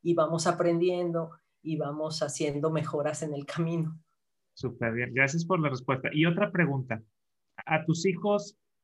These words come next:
Speaker 2: tú, tú les has hablado de educación financiera? Cuando, en,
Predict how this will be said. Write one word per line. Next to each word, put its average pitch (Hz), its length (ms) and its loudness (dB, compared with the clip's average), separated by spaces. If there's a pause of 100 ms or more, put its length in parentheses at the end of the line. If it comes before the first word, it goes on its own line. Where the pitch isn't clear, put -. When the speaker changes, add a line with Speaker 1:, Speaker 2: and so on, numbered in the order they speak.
(100)
Speaker 2:
tú, 175 80 6 (220)
tú 170 80 2
les 180 220 2
has 175 140 -2
hablado 165 360 4
de 165 80 6
educación 131 500 -2
financiera? 135 580 -2 (160)
Cuando, 127 260 -4
en, 131 80 2